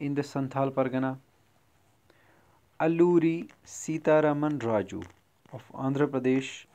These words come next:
इन लीडर्स को, ये सारे ट्राइबल लीडर्स थे, इन लीडर्स को आज भी याद किया जाता है कि किस तरह से अपने टाइम पे नाइनटीन्थ और ट्वेंटी सेंचुरीज में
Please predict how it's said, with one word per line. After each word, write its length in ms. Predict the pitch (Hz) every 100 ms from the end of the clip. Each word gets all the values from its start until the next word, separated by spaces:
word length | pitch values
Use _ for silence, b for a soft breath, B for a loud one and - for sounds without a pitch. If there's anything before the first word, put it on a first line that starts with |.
| b b b _
इन 340 | 190 196 196 190 _ -
लीडर्स 520 | 135 147 160 160 160
को, 400 | - 131 127 131 147
ये 200 | 123 123
सारे 320 | - 127 131
ट्राइबल 280 | 127 127 139
लीडर्स 460 | 135 139 135 -
थे, 140 | 190 262
इन 140 | - 180
लीडर्स 360 | 165 156 151
को 120 | 135 147
आज 180 | 139
भी 140 | 131 127
याद 140 | 120
किया 180 | 110 117
जाता 380 | 107 104 107 104
है 300 | 107 139 214 B B B -
कि 80 | -
किस 240 | 139 131
तरह 160 | 123 117
से 160 | 127
अपने 280 | 117 117 117
टाइम 320 | 113 110 110
पे 120 | 107
नाइनटीन्थ 600 | 131 113 113 117 120 117
और 180 | - 107
ट्वेंटी 380 | 107 117 120 120
सेंचुरीज 580 | 117 110 104 104 98 98
में 220 | 127 220